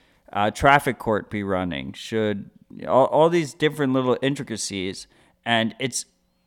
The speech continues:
it's mostly a symptom.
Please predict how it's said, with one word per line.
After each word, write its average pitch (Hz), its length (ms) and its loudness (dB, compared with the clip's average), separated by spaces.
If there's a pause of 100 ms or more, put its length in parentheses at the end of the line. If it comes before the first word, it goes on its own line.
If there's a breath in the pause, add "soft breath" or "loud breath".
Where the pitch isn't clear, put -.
(140)
it's 127 220 -6
mostly 131 1040 2 (720)
a 110 640 4 (520)
symptom. 123 880 0